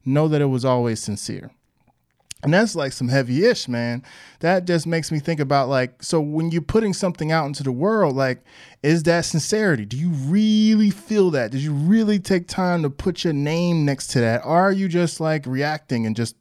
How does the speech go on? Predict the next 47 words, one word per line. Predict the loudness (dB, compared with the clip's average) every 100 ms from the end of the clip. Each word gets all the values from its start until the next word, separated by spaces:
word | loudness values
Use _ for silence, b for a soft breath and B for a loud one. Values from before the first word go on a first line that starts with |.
| 0
throwing | 2 0
things | 0 -2 0
out | 0
and | 0 -4
seeing | -2 0
what | 0 0
happens? | 0 -4 -10 -12 B B B B B -2
Um, | 2 4 2 2
I | -2
say | 0 0 2
that | 4 2 -2
in | -6
regards | -2 0 0 -2
to | -6
this | -4
episode | -2 -2 -2 0 -2
because | -2 -4 -4 -4
I |
think | -6 -4
anybody, | -2 -2 0 0 0 -2 -6 -2
all | 0
of | 0
us | 0 0
have | 0
our | 2
own | 0 0
platforms | -2 -4 -2 -2 -2
in | -2
different | -4 -2 0
ways, | 2 2 0
and | -2
I |
just | -2 -4 -2
don't | -2 -2
wanna | -6 -4
be | -2 -2
a |
person | -2 -2 -4 -4 -6
fanning | -2 0 0 -2
the | -6
flames, | -4 0 2 0 -4 -10 -20 -20 _ B B B
which | 0 0
is | 2
something | 2 0
I've | -2
been | -4 -2
noticing. | 0 0 -4 -8